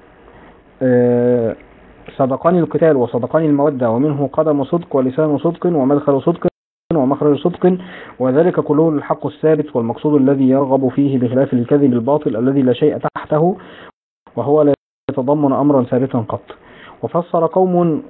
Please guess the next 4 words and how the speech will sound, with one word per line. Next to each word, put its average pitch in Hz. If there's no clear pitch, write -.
قال: 165
"فسر 151
تنال 151
الجنة"، 131